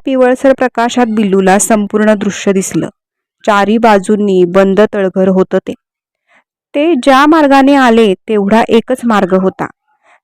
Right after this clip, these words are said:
त्याला भिंतीमध्ये अकराळ विकराळ वाटणाऱ्या दगडी कमानी होत्या. प्रत्येक कमानीत रौद्र स्वरूप धारण केलेले विचित्र पुतळे होते. पुतळे बनवताना घाबरून स्वतः मूर्तिकारच कित्येक वेळा बेशुद्ध पडला असेल.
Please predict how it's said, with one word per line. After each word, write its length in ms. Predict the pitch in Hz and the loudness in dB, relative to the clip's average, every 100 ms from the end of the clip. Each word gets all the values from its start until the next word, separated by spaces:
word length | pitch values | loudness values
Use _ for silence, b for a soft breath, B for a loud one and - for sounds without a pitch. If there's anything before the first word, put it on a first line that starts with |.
| - | -4
त्याला 300 | 208 202 214 | -2 0 0
भिंतीमध्ये 760 | 220 208 190 214 214 196 190 | 2 0 0 -2 0 0 0
अकराळ 480 | 196 190 - 202 214 | -2 -2 -2 -2 0
विकराळ 460 | 220 214 196 202 202 | 0 0 0 0 2
वाटणाऱ्या 560 | 196 190 196 196 196 | 0 -2 -2 0 2
दगडी 400 | 196 185 190 185 | 2 0 0 0
कमानी 420 | 214 202 185 175 175 | -2 -2 0 2 2
होत्या. 320 | 180 175 185 - _ _ _ _ - | 0 -4 -8 -16 _ _ _ _ -6
प्रत्येक 360 | 233 - 320 - | -6 -4 -6 -4
कमानीत 460 | 302 262 262 226 220 | -4 -2 -2 -2 2
रौद्र 400 | 226 214 226 247 | 0 2 0 0
स्वरूप 400 | - 214 214 202 | 0 -2 -2 0
धारण 360 | 202 196 208 | 0 2 0
केलेले 380 | 226 233 190 190 | 0 2 4 2
विचित्र 420 | 185 - 202 220 | 0 -8 -6 -6
पुतळे 420 | 220 _ - 202 | -6 _ -4 -2
होते. 300 | 226 208 - - _ _ _ _ _ _ _ | 0 -4 -8 -14 _ _ _ _ _ _ _
पुतळे 280 | 269 302 320 | -6 -2 0
बनवताना 580 | 311 302 285 302 294 294 | 2 2 2 0 0 0
घाबरून 580 | 285 226 202 190 233 233 | 0 0 0 0 0 0
स्वतः 400 | 196 - - 233 | -2 -4 -4 -2
मूर्तिकारच 800 | 254 233 - 247 269 233 214 - | 0 0 -2 -2 0 2 2 -2
कित्येक 440 | - 240 _ 302 294 | -8 -10 _ -6 0
वेळा 220 | 269 262 | 2 4
बेशुद्ध 440 | 240 220 208 180 | 2 0 -2 -4
पडला 340 | 202 202 190 208 | -4 0 0 2
असेल. 320 | 208 - 175 | 0 -2 -6